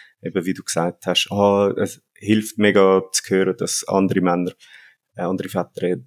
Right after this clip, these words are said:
die, die gleichen Probleme haben oder, ähm, ja, die gleichen Wehwehli halt und, und mit den gleichen Sachen zu kämpfen haben. Und, und, ähm, ja, es freut mich,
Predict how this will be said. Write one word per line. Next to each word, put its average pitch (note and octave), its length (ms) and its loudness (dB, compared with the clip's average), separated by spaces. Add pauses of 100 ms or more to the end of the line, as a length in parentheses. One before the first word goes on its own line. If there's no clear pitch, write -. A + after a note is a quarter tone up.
die, - 340 -10
die G2+ 80 -4
gleichen A2 360 0
Probleme G2 440 0
haben F#2 260 -4
oder, F2 200 -8 (140)
ähm, F2 380 -14 (300)
ja, F#2+ 240 -4
die G2+ 100 -10
gleichen A#2 360 -2
Wehwehli A2 520 4
halt F#2 360 -2
und, F2+ 220 -4
und G2+ 140 -6
mit F#2 160 -6
den G2+ 80 -10
gleichen A#2 300 -4
Sachen - 340 -4
zu - 80 -14
kämpfen - 360 -10
haben. F#2+ 240 -10
Und, F#2 340 -20
und, G2 240 -18 (120)
ähm, G2+ 280 -12 (520)
ja, A2+ 180 -2
es D3+ 100 -6
freut - 320 0
mich, - 100 -14